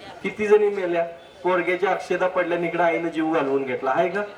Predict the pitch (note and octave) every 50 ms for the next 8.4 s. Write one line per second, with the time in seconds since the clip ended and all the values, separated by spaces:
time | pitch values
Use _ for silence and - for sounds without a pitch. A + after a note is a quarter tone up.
0 | - - - - - - - - - - F3+ F3+ F#3 F3 E3+ E3+ E3+ - E3+ E3
1 | D#3+ D#3 D#3 D3 C3+ B2 A#2 A2+ A#2 C#3+ F3+ F3+ F3+ G#3 G#3+ G#3 G#3 F#3+ F3+ -
2 | F3+ E3+ E3+ E3 - - - D3 C#3 C3+ B2 B2 G#2+ G#2+ G#2+ G#2+ - - G#2 -
3 | - - - - - - - - - - - - - - F3+ F#3 F#3+ - G3 G#3
4 | G#3 G3+ G#3 G#3 G#3 G#3 G3+ G3+ G3 G3 G3 G3+ G3+ G3+ G3+ - G3+ G3 F#3+ F#3
5 | F3+ E3+ F3 F3+ F#3 - - - - - - - - - - - - - - -
6 | - - C5+ - - - - - - A3 - A#3+ G#3+ - - G#3+ A3+ A3 A#3 -
7 | B3 - - - - - - - - G3+ A3+ B3 B3 A3+ F#3+ - A#2+ A#2+ C3 D#3+
8 | F3+ F3 E3 - F#3 G3+ A3